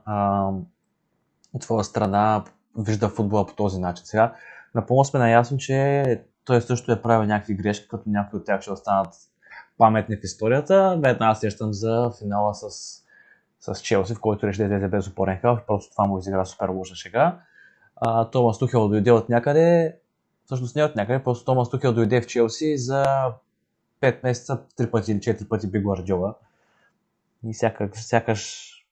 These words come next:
много бързо така успя да му намери противодействие.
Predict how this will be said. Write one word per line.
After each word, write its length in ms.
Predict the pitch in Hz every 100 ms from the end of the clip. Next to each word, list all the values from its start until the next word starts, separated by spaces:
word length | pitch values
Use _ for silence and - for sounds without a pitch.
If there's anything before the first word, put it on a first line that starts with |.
| 120
много 440 | 113 117 117 104
бързо 220 | 113 98
така 200 | - -
успя 300 | 101 101 110
да 80 | 104
му 400 | 101 101 98 95
намери 360 | 104 104 104 101
противодействие. 800 | 101 95 92 104 104 - 160